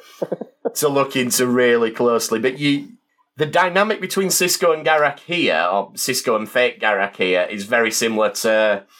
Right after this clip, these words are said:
Speaker 1: Yeah.
Speaker 2: what it'll become there. And then it all kicks
Speaker 1: Like,
Speaker 2: off,
Speaker 1: I wonder if
Speaker 2: really.
Speaker 1: they've, I wonder if they've looked at this and thought, "Now, this was quite interesting.
Speaker 2: Yes,
Speaker 1: Let's,
Speaker 2: yeah.
Speaker 1: where can we go with this?"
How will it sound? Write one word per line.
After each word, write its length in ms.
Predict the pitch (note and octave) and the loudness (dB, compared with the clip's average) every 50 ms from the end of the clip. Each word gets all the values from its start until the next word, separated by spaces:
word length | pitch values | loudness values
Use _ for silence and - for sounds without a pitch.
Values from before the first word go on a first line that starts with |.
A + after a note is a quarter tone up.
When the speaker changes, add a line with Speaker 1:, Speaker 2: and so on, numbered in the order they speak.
| - - _ _ _ _ _ | -20 -20 _ _ _ _ _
Speaker 1:
Yeah. 240 | D3 C#3+ D#3+ E3 D#3+ D3 D3 C#3+ | -4 0 2 4 4 4 4 2
Speaker 2:
what 80 | C3+ A#2+ | 2 0
it'll 200 | A2 A#2 A#2 A2 | 0 0 -2 0
become 680 | G2 A2+ A2 A2 - - B2+ A#2 A2+ A2 G#2+ G#2 F#2+ | 0 -4 -4 -4 -2 -2 -2 -2 -2 -6 -6 -4 0
there. 540 | A2 B2 A#2+ A2 F#2+ F#2 F2+ E2+ E2 D#2 - _ _ _ _ _ _ _ _ _ _ | 0 2 4 4 2 2 0 -2 -6 -6 -10 _ _ _ _ _ _ _ _ _ _
And 420 | E3 D#3+ D#3+ E3 D#3+ D#3 D#3 - _ _ _ _ | 4 6 6 4 2 -2 -10 -18 _ _ _ _
then 160 | A3+ B3 A#3+ | 2 4 4
it 80 | A3 | 4
all 220 | - D#3+ E3 D#3+ D3+ | 4 4 4 2 0
kicks 380 | - - G#3+ F#3+ F#3+ F3+ - | -2 0 2 2 2 2 2
Speaker 1:
Like, 100 | - G3 | 2 2
Speaker 2:
off, 60 | A3 A#3 | 2 2
Speaker 1:
I 20 | |
wonder 240 | A3+ A3 A#3 A#3 A3+ | 4 2 2 0 2
if 220 | - A3+ G3+ - | 0 -2 -2 0
Speaker 2:
really. 120 | A3 G#3+ F#3+ | -2 -2 -2
Speaker 1:
they've, 60 | - - | -2 0
I 200 | F#3+ G#3 A3 A#3+ | 2 4 4 4
wonder 260 | A#3 B3 B3 A3 A#3 | 4 0 -2 0 -4
if 80 | G#3+ - | -2 0
they've 180 | - G#3 - - | 0 -2 -2 0
looked 320 | F#3+ A3+ A#3 - - _ | -2 -2 -2 -2 -6 _
at 140 | G#3 - - | -6 -6 -4
this 160 | D3+ D3 - - | -10 -10 -6 -6
and 120 | D3 - _ | -6 -4 _
thought, 380 | - C#3+ C#3+ C3+ C3 - - _ _ _ _ | 0 2 2 2 0 -2 -4 _ _ _ _
"Now, 240 | - D#3 D#3 D#3 D#3 | -4 0 2 2 2
this 320 | D#3 D#3 F#3+ G#3 G#3 - - | 0 0 -2 -2 -2 -4 -6
was 220 | F#3 E3+ D3+ - | -6 -6 -6 -6
quite 280 | _ - D#3+ D#3+ D3+ C#3 | _ 0 0 0 0 0
interesting. 920 | D3 E3 F3+ G3 F3 - - F3+ D3+ - _ _ _ - C#3+ C3 B2+ B2 | -2 -2 -2 -2 -8 -4 -4 -4 -4 -4 _ _ _ -8 -8 -6 -4 0
Speaker 2:
Yes, 320 | B2+ C#3 D3+ E3 D#3 - - | 2 2 2 2 0 -2 -2
Speaker 1:
Let's, 420 | D#3 D#3+ D3+ - - - - - - | -2 -2 0 -2 -6 -8 -8 -10 -8
Speaker 2:
yeah. 340 | - C3 C3 C3+ C#3 C3+ B2 | -2 0 2 2 4 4 4
Speaker 1:
where 120 | B2+ C#3 E3+ | 4 2 0
can 220 | E3+ - F3+ E3+ | 0 -4 -4 -2
we 80 | E3 D#3 | -2 -4
go 320 | C#3+ - D#3+ D#3+ D#3+ E3+ | -2 2 2 4 4 4
with 280 | E3+ E3+ E3 D3+ C#3+ - | 2 2 -2 -4 -4 -4
this?" 380 | - C3 B2 A2+ - _ _ _ | -2 -2 -2 -2 -4 _ _ _